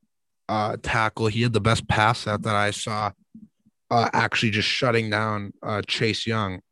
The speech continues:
uh, the last year. But, uh, yeah, standing at six four, three fifteen, uh, not as athletic as, as, uh, Penei, but very good pass set,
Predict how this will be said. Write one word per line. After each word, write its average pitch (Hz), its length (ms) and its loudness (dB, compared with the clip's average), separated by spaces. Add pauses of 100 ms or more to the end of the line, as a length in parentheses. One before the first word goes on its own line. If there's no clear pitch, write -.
(100)
uh, 101 140 0
the 98 60 0
last 101 460 0
year. 104 300 0
But, 101 320 0 (1120)
uh, 113 100 0
yeah, 117 220 4
standing 117 340 -2
at 107 100 -4
six - 240 -8
four, 117 220 -2
three 113 240 -2
fifteen, 110 840 -6 (420)
uh, 107 240 2
not 117 260 2
as 110 100 0
athletic 110 540 0
as, - 260 -4 (100)
as, 110 360 2
uh, 104 300 2 (200)
Penei, 110 440 2
but 101 300 -2 (840)
very 110 340 4
good 104 360 0 (120)
pass 104 320 2
set, 101 340 0